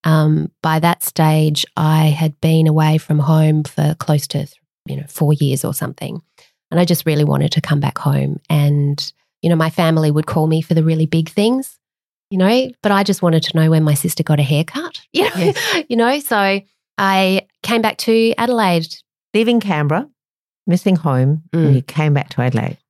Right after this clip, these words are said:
Speaker 1: Yes.
Speaker 2: To a job at the Advertiser, Sunday
Speaker 1: Yeah.
Speaker 2: Mail.
Speaker 1: Yeah.
Speaker 2: How was
Speaker 1: Yeah.
Speaker 2: that?
Speaker 1: It was really exciting. Sort of felt like I was taking another kind of step, um, in my,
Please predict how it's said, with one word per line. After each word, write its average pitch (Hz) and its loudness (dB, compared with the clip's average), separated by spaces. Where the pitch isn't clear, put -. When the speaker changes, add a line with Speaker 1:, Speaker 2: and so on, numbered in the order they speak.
Speaker 1:
Yes. 151 -2
Speaker 2:
To 202 0
a 202 0
job 165 0
at 151 -2
the 156 0
Advertiser, 139 -2
Sunday 127 0
Speaker 1:
Yeah. 123 0
Speaker 2:
Mail. 123 -2
Speaker 1:
Yeah. 165 2
Speaker 2:
How 180 0
was 202 0
Speaker 1:
Yeah. 156 -4
Speaker 2:
that? 143 -2
Speaker 1:
It 196 0
was 214 0
really 202 2
exciting. 151 0
Sort 196 2
of 175 0
felt 156 0
like 156 -2
I 165 2
was 160 2
taking 160 0
another 151 0
kind 156 2
of 143 0
step, - -6
um, 156 0
in 156 2
my, 147 0